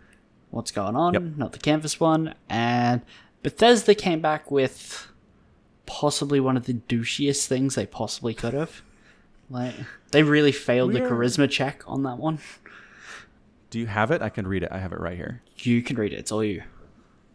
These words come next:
Speaker 2: "We are sorry that you aren't happy with the bag." All right. I mean, so far, so good. "The
Speaker 1: Well,
Speaker 2: bag shown
Speaker 1: no.
Speaker 2: in the media."
Speaker 1: No. The not so far, so good.
Speaker 2: What?
Speaker 1: That's not good.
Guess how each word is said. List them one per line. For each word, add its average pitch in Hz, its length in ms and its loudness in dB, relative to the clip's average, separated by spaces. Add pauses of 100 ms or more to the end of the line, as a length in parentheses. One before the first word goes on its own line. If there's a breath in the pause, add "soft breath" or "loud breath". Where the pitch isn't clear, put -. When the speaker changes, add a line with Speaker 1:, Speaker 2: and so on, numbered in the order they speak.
(260)
Speaker 2:
"We 120 340 -2
are 180 220 0
sorry 113 520 -2
that 104 200 -6
you 104 80 -2
aren't 110 160 -4
happy 101 240 -4
with 98 160 -10
the 107 80 -6
bag." 82 380 -6 (220)
All 339 140 -10
right. 98 320 -6
I - 40 -14
mean, 107 200 -6
so 92 220 -10
far, 85 200 -10
so 82 180 -10
good. 80 260 -10 (800 soft breath)
"The 147 140 4
Speaker 1:
Well, 196 100 6
Speaker 2:
bag 254 240 4
shown 247 280 8
Speaker 1:
no. 226 60 2
Speaker 2:
in 208 60 2
the 180 80 2
media." 127 520 2
Speaker 1:
No. 120 360 2 (260)
The 202 200 -2
not 220 240 0
so 202 140 2
far, 147 180 0
so - 240 4
good. 622 200 2
Speaker 2:
What? 622 380 -4
Speaker 1:
That's 226 240 -6
not 98 220 -2
good. 87 280 -4